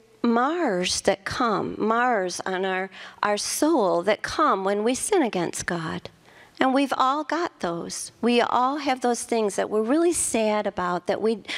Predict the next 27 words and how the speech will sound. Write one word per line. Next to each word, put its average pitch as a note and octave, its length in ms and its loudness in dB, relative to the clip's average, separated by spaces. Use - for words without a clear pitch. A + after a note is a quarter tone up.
we C4 160 2
wish C4 480 2
we D#4 120 0
had B3 200 0
not G#3+ 260 -4
done. F#3+ 320 0
We A#3+ 140 2
wish D4+ 320 0
we E4 140 2
hadn't B3+ 260 -2
parta-, G#3 320 -2
partaken A#3+ 600 2
of G3 100 -2
something G3 480 -2
or F#3+ 200 2
participated B3 920 0
in F#3+ 160 2
something. F3+ 580 -2
When C4 160 4
we C4 100 2
think C4 320 0
of G3 140 2
it, F#3 120 2
we G#3 120 -2
cringe. - 680 -2
But C4 220 2
that C4+ 640 2